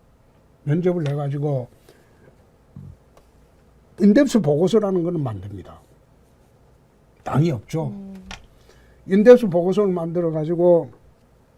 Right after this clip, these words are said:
Speaker 1: 대선 출마하면서 그걸로 공약을 삼고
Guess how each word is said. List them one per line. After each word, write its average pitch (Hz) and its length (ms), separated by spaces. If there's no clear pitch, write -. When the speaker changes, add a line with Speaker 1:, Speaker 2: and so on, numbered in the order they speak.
Speaker 1:
대선 160 380
출마하면서 170 720
그걸로 196 540
공약을 185 640
삼고 160 640